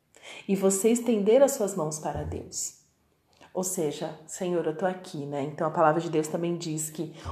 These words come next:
o Senhor está perto. O Senhor está perto. Então, cabe você estender as mãos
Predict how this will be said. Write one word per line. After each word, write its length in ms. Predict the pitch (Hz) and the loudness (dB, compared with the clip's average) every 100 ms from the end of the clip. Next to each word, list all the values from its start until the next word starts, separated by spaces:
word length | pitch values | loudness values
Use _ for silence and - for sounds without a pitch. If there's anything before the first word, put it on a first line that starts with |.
| - | -2
o 60 | 180 | -2
Senhor 320 | - 165 170 | 2 0 0
está 260 | 190 185 | 0 -2
perto. 720 | 175 - 160 156 170 - - - - _ _ _ _ _ _ _ _ _ | -4 0 4 4 2 -6 -12 -14 -20 _ _ _ _ _ _ _ _ _
O 40 | - | -4
Senhor 280 | - 190 185 | 2 2 2
está 240 | - 185 | 0 -2
perto. 600 | - 156 160 156 - 175 - _ _ _ _ _ _ _ _ _ _ _ - - - _ _ _ _ _ - | 2 2 2 -2 -14 -16 -18 _ _ _ _ _ _ _ _ _ _ _ -20 -20 -20 _ _ _ _ _ -4
Então, 500 | 190 - 214 226 - | -4 2 6 6 4
cabe 260 | 208 190 | 6 6
você 480 | 202 208 214 - 220 | 8 6 4 6 6
estender 480 | 240 240 208 190 175 | 6 2 0 2 2
as 180 | 170 - | 0 -2
mãos 640 | 180 196 196 190 - - | 0 0 0 -4 -8 -10